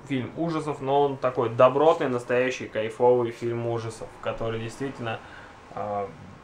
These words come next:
очень страшный местами. Ну, страшный, ну, мурашки по коже у вас будут по-любому при см-, при просмотре. Если у вас не будет, конечно, настроя такого,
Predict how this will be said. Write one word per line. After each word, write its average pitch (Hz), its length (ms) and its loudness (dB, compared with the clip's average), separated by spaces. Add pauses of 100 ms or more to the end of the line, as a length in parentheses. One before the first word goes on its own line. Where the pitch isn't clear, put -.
(260)
очень 113 360 -8
страшный 127 540 2
местами. 110 540 -6
Ну, 175 260 -6 (120)
страшный, 147 720 2 (720)
ну, 165 220 -2 (180)
мурашки 131 480 2
по 160 160 2
коже 143 320 2
у 135 60 2
вас 131 180 2
будут 135 320 -2
по-любому 131 480 0
при 104 140 -10
см-, - 280 -14
при 117 120 -4
просмотре. 110 540 -6
Если 117 180 -4
у 123 40 2
вас 120 140 2
не 135 80 -4
будет, 135 200 -2
конечно, 120 280 -2
настроя 131 420 2
такого, 113 440 -2